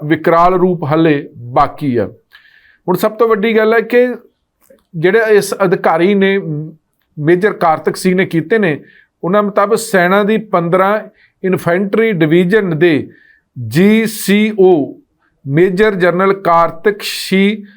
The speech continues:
ਸ਼ਸ਼ੈਂਦਰੇ ਨੇ ਕਿਹਾ ਕਿ ਸੱਤ ਮਈ ਵੀਹ ਸੌ ਪੱਚੀ ਨੂੰ ਅਸੀਂ ਪਾਕਿਸਤਾਨ ਅਤੇ ਪਾਕਿਸਤਾਨ ਦੇ ਕਬਜ਼ੇ ਵਾਲੇ ਮਕਬੂਜ਼ਾ ਕਸ਼ਮੀਰ ਦੇ ਵਿੱਚ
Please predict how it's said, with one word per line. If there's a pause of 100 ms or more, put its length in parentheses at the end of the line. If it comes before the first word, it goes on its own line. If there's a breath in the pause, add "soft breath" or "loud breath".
(220 loud breath)
ਸ਼ਸ਼ੈਂਦਰੇ
ਨੇ
ਕਿਹਾ
ਕਿ
ਸੱਤ
ਮਈ (540 soft breath)
ਵੀਹ
ਸੌ
ਪੱਚੀ
ਨੂੰ
ਅਸੀਂ
ਪਾਕਿਸਤਾਨ
ਅਤੇ (540 soft breath)
ਪਾਕਿਸਤਾਨ
ਦੇ
ਕਬਜ਼ੇ
ਵਾਲੇ
ਮਕਬੂਜ਼ਾ
ਕਸ਼ਮੀਰ
ਦੇ
ਵਿੱਚ